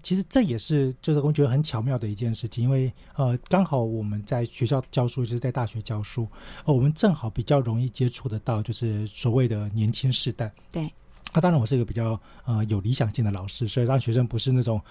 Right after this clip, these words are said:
Speaker 1: 很喜欢我，<laughs> 啊，我们的要求是比较多的。但是有一些同学真的是很认真，他在写计划书的时候，他会想很多，甚至他也能够依照我们的希望，啊，他例如说，哎，刚刚讲到的这个从节庆行销啊，啊，元行销的概念啊，去，去创作。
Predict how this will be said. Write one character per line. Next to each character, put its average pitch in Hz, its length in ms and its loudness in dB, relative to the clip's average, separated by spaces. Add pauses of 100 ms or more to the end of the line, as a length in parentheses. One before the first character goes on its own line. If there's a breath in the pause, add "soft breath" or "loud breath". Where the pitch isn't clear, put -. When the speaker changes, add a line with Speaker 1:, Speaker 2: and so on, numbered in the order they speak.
Speaker 1:
很 117 140 0
喜 110 140 -2
欢 110 180 2
我， 156 320 6
<laughs> - 160 -12
啊， 120 120 2
我 117 140 -2
们 123 160 2
的 139 120 0
要 143 180 4
求 120 180 -2
是 113 80 -4
比 101 60 -4
较 113 140 -4
多 113 200 -2
的。 101 80 -4
但 180 140 2
是 160 160 -2 (140)
有 117 160 0
一 107 40 -2
些 170 140 0
同 123 240 -2
学 120 100 0
真 131 140 2
的 117 80 0
是 107 100 -2
很 98 120 -2
认 107 180 -2
真， 101 240 -4 (220 loud breath)
他 - 100 2
在 139 80 2
写 110 140 -4
计 - 120 -4
划 113 160 -2
书 110 160 -2
的 104 80 -2
时 101 200 -6
候， 104 180 -2
他 113 140 -4
会 120 120 2
想 107 160 -4
很 98 180 -4
多， 104 240 -2 (280 loud breath)
甚 147 160 2
至 127 80 -8
他 131 80 0
也 120 80 2
能 104 100 0
够 113 140 -2
依 131 140 -4
照 127 220 -2
我 104 120 -4
们 101 180 -4 (140)
的 101 240 -2
希 135 220 0
望， 135 200 2 (300 loud breath)
啊， 107 160 -4
他 120 160 -4
例 123 120 0
如 113 40 0
说， 120 140 -8
哎， 139 60 -2
刚 135 200 0
刚 127 60 -2
讲 110 100 -4
到 120 140 -2
的 104 160 -6
这 - 100 -6
个 110 80 -4
从 113 140 -2
节 113 100 -2
庆 131 160 -2
行 117 160 -2
销 117 220 -2
啊， 117 360 -2
啊， 107 100 -4 (200 loud breath)
元 120 160 4
行 113 160 -4
销 117 160 -2
的 113 120 -4
概 113 180 -4
念 110 260 -2
啊， 95 80 -8
去， 101 220 -12
去 - 240 -8
创 113 280 -2
作。 127 160 -6